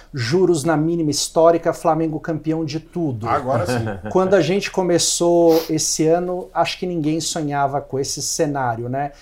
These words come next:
Speaker 1: Faltou acontecer o quê? Fal-, sem falar que a reforma da Previdência, que era o nosso grande calcanhar de Aquiles em janeiro,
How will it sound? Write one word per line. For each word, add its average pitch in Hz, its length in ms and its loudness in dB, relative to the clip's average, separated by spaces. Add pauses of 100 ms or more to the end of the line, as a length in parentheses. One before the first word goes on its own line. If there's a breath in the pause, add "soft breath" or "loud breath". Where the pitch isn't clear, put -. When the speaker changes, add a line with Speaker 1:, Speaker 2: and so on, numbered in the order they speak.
(120 soft breath)
Speaker 1:
Faltou 185 480 2
acontecer 190 680 -2
o 196 100 -2
quê? 175 360 0
Fal-, - 400 -2 (120)
sem - 300 0
falar 196 480 4 (320 loud breath)
que - 80 -4
a 196 40 2
reforma 165 300 4
da 165 80 2
Previdência, 151 600 0
que - 140 -2
era 151 80 0
o 151 40 2
nosso 151 240 0
grande 147 240 -2
calcanhar 147 360 0
de 135 100 -4
Aquiles 139 380 -4
em 147 100 -2
janeiro, 147 540 -2